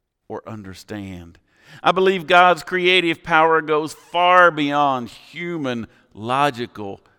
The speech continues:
comprehension. How about you? Do you believe God can do far more than we can understand? I hope so. I hope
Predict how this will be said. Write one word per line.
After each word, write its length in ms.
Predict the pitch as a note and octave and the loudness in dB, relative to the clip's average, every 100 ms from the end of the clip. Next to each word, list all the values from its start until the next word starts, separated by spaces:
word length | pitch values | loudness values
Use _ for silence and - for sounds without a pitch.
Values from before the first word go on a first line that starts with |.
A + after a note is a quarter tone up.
| _ | _
comprehension. 1040 | - C3 B2 - G#2 F#2 A#2 B2 - F2 G#1 _ _ _ _ _ _ _ _ _ _ _ _ _ _ _ _ _ _ _ _ _ _ _ _ | -16 -12 -12 -12 -14 -14 -14 -14 -14 -18 -20 _ _ _ _ _ _ _ _ _ _ _ _ _ _ _ _ _ _ _ _ _ _ _ _
How 80 | - | -20
about 200 | - - | -16 -12
you? 300 | F#3+ F3+ G2+ _ _ _ _ _ _ - | -8 -8 -10 _ _ _ _ _ _ -8
Do 80 | |
you 100 | C3 | -6
believe 380 | F3 F3 F#3 D#3+ | -2 0 0 -2
God 400 | E3 E3 E3+ D#3+ | 2 6 6 4
can 160 | E3+ D#3 | -4 -4
do 180 | D#3+ D3+ | -2 -2
far 320 | D#3 D#3 D#3 | 2 2 2
more 320 | D3+ D#3 D#3+ | 0 -2 -2
than 320 | D3 C#3 C3+ - _ | -4 -8 -8 -14 _
we 140 | C#3 | -14
can 160 | C#3 C3 | -10 -8
understand? 720 | D3 C#3 C3+ B2+ C#3 C#3+ D3 _ _ _ _ _ _ _ _ - | -8 -8 -10 -8 -6 -8 -12 _ _ _ _ _ _ _ _ -12
I 160 | G#2+ | -10
hope 340 | - F#2+ - _ | -10 -18 -20 _
so. 320 | - - _ _ _ _ _ _ _ _ _ _ _ | -20 -20 _ _ _ _ _ _ _ _ _ _ _
I 120 | - | -14
hope 460 | G#2+ - A#2 G#2+ - | -14 -10 -10 -10 -12